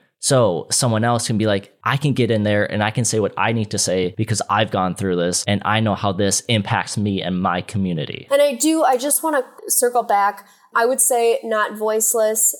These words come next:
Speaker 2: and not even those that don't have the platform, although that is an aspect. I would say it's those who are silenced, whose voice is speaking louder than anyone else. And it's the same people who are making decisions about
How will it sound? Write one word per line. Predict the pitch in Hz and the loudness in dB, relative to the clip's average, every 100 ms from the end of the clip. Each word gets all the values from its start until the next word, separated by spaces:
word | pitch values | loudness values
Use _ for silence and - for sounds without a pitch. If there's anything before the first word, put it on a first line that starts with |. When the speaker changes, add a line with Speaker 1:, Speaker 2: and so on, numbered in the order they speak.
| - | -8
Speaker 2:
and | 220 202 | -4 0
not | 196 214 | 2 0
even | 202 196 | -2 -2
those | 190 190 | 0 0
that | 196 196 | -2 -2
don't | 190 185 | -2 -2
have | - 196 185 185 185 - - | -6 -4 -2 -2 -4 -10 -6
the | 185 | -6
platform, | 185 196 190 - 262 | 0 0 0 0 0
although | 233 196 190 | 2 0 2
that | 175 | 0
is | 175 185 - - - | 0 0 -2 -2 -6
an | 196 | -4
aspect. | 202 190 - 277 190 - | 0 0 0 -2 -2 -4
I | 202 | -2
would | 196 - | 0 0
say | 185 | 0
it's | 175 - | 0 -2
those | 185 180 | -2 -2
who | - | -2
are | 165 175 | -4 -4
silenced, | - 160 113 110 143 - - _ - | -4 -4 -6 -8 -6 -6 -10 _ -2
whose | 262 254 220 | 0 2 2
voice | 220 214 208 - - - | 2 2 2 0 -2 -2
is | 190 190 190 | -2 0 0
speaking | - 214 196 | -2 -4 -2
louder | 175 175 175 185 | 0 2 2 0
than | 185 | 0
anyone | 175 175 175 180 | 0 0 0 2
else. | 185 294 311 | 2 2 0
And | 202 | 0
it's | 185 - | -2 -2
the | 185 | -2
same | - 185 190 | -2 -2 -4
people | 208 196 175 190 190 | -8 -4 -2 -2 -4
who | 190 180 | -4 -2
are | 180 113 185 | 0 0 -2
making | 185 185 185 185 | -4 -4 -6 -4
decisions | 190 190 185 190 190 | -2 -2 -2 -4 -4
about | 196 190 180 180 | -2 0 0 -2